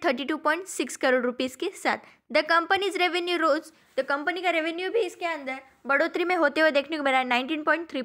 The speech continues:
परसेंट के साथ। Year on year basis इसमें at a price two thousand eight hundred twenty eight point three करोड़ रुपीज के साथ। Analysts had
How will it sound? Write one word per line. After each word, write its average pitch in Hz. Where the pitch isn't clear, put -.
परसेंट 269
के 294
साथ। 277
Year 254
on 294
year 294
basis 302
इसमें 254
at 294
a 294
price 269
two 311
thousand 311
eight 277
hundred 269
twenty 277
eight 262
point 294
three 262
करोड़ 254
रुपीज 247
के 285
साथ। 214
Analysts 370
had 311